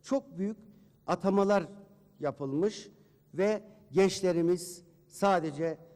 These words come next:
sınava girip terliyorlar ve yine işsiz kalmaya devam ediyorlar. Tavsiyemiz ve ikazımız odur ki bu adaletsizliği terk etsinler. Dört yılda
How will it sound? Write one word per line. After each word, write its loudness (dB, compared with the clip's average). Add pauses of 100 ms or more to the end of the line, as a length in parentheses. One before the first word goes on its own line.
sınava 2
girip -2
terliyorlar 0 (440)
ve 2
yine 0
işsiz -12
kalmaya -4 (380)
devam 2
ediyorlar. -6 (760)
Tavsiyemiz -2
ve 0
ikazımız 0
odur -4
ki -8 (640)
bu 0
adaletsizliği 0
terk 0
etsinler. -8 (1500)
Dört 4
yılda 0